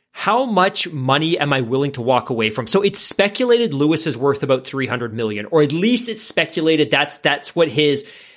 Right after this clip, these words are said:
his career earnings have been from Formula One and from his individual sponsorship deal. So he's worth about three hundred million. Where he's got that money tied up, I don't know.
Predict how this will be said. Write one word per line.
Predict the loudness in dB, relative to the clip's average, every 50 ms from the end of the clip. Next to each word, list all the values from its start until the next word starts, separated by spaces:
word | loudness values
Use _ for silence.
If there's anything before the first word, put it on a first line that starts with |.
| _ 0
his | 2 2 2 2
career | -2 -6 -6 -4 -2 0 2 4 4 4 2
earnings | 0 0 0 2 2 0 0 0
have | 0 2
been | 2 2 2 0
from | 0 -2 -4
Formula | -4 -2 2 2 2 4 4 4 4
One | 4 2 2 2 2 0 0
and | -2 -2 -2 -2 -2
from | -4 -2 0
his | 2 2 2 2 0 -2
individual | -2 0 2 2 2 2 2 2 2 0 0
sponsorship | 0 -2 -4 -6 -4 -4 -6 -6 -6 -8 -8 -6
deal. | -4 -6 -4
So | -2 -2 -2
he's | -2 0 2
worth | 4 4 4 4
about | 2 0 0 0 -2
three | -2 -2 0
hundred | 0 -2 -2
million. | -2 0 0 0 -2 0
Where | 2 4 4 4
he's | 2 2 2
got | 0 0 2
that | 0 -2 0
money | 0 -2 -2
tied | -2 -2 0 0 2 2
up, | 0 -2 -2 -4
I | -6 -2
don't | -2 -2 -2 -2
know. | -4 -6 -6 -6 -8